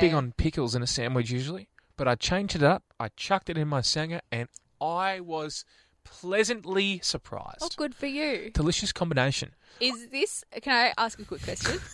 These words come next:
Speaker 1: Sure.
Speaker 2: Just to, um, 'cause a couple of weeks ago I had a question and, um, we didn't get back to it. Is this because you no longer go to the meat place after someone stuffed up your salad?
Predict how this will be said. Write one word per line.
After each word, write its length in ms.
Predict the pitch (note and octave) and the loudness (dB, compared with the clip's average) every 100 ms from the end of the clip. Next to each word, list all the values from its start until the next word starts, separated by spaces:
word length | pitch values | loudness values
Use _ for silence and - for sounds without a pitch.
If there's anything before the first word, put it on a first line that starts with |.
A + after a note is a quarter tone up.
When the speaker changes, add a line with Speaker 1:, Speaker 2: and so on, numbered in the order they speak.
| - - - | -18 -20 -12
Speaker 1:
Sure. 320 | - - G#3+ - | 0 4 8 8
Speaker 2:
Just 240 | E4 - - | 6 2 -4
to, 200 | B3 A3+ | -2 2
um, 320 | G3 F#3 G#3 | 2 0 -8
'cause 160 | B3+ A3+ | -12 -8
a 40 | |
couple 240 | A#3+ A3 | -6 -6
of 80 | G3+ | -6
weeks 220 | F3 F3 | -6 -8
ago 380 | - G3 D#3+ D#3+ | -10 -8 -6 -6
I 120 | - F3 | -6 -8
had 200 | E3+ E3 | -8 -12
a 40 | |
question 580 | - D#3+ - F3 D3+ A3+ | -12 -12 -10 -8 -8 -10
and, 300 | - G2+ D#3+ | -8 -8 -4
um, 300 | E3 D#3 D#3+ | -4 -4 -4
we 100 | F3 | -4
didn't 140 | F3 E3+ | -2 -6
get 120 | - | -4
back 200 | E3+ - | -4 -4
to 140 | - | -6
it. 200 | D#3+ A3+ - _ _ _ _ _ _ | -4 -6 -8 _ _ _ _ _ _
Is 240 | G3 G#3+ G3 | -2 0 0
this 180 | A3+ | -2
because 340 | - B3+ D4 A#3 | -2 -2 -2 -2
you 120 | G#3+ | -4
no 180 | G3 F#3 | -4 -2
longer 300 | F3+ F3+ E3 | -2 -4 -6
go 180 | E3 E3 | -4 -6
to 140 | F3 | -8
the 80 | D#3+ | -10
meat 260 | D#3 D#3 | -10 -12
place 500 | - F#3+ G3+ D4+ - - _ _ _ _ _ _ _ _ _ _ | -4 -2 -2 -4 -14 -20 _ _ _ _ _ _ _ _ _ _
after 300 | - G#3+ - | 2 2 2
someone 320 | G3+ F3+ F3 F3+ | -4 -4 -4 -6
stuffed 320 | - F#3+ - | -4 -2 -2
up 80 | - | -8
your 100 | F#3+ | -8
salad? 440 | - E3 F3+ - | -6 -6 -6 -12